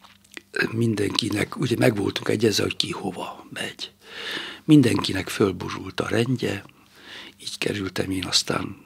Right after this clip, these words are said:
Szatmárra. Ö, az akkori igazgató Ács Alajos, ő azt mondta, hogy szívesen lát. Játszottam, ö, ö, ugye ma-, ö, Szatmáron kezdtem,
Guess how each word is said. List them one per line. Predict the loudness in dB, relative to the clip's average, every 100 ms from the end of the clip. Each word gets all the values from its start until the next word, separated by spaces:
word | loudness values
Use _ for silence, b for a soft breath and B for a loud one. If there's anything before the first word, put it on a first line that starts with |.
| 0
Szatmárra. | 2 2 2 0 0 -2 -8 -18 -20 -20 B B B B B B B
Ö, | 0 0 -2
az | 0 -2
akkori | -2 -6 -4 -4
igazgató | -2 -2 -2 -2 -2 -2
Ács | -2 -2
Alajos, | -2 -2 0 2 2 -2 -20 _ _ _ -2
ő | -2
azt | 0 2 2
mondta, | 0 -12 -8
hogy | -6 0
szívesen | 0 0 4 4 4 -6
lát. | 2 8
Játszottam, | 8 8 2 4 4 4 2
ö, | -2 -2 0 0 2
ö, | 4 6 4 0 -2
ugye | 2 2
ma-, | 4 4
ö, | 2 0 4
Szatmáron | 6 6 4 2 2 0
kezdtem, | 4 6 6 6 4